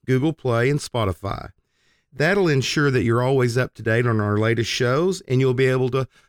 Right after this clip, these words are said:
uh, listen to past episodes. Today, though, we're gonna talk about something that I read in a U S A Today article. It's, it basically says a third of adults age fifty and over are not prepared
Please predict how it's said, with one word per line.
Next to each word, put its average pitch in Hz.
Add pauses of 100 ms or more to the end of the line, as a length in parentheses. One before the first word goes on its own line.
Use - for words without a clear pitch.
(160)
uh, 147
listen 175
to 170
past 147
episodes. - (560)
Today, 196
though, 139 (120)
we're 170
gonna 165
talk 139
about 123
something 143 (340)
that 131
I 139
read 139
in 120
a 113
U 131
S 147
A 135
Today 120
article. 95 (180)
It's, - (340)
it 135
basically 160
says 117
a 101
third 165
of 175
adults 123
age 107
fifty 156
and 131
over 107 (440)
are 113
not 110
prepared 120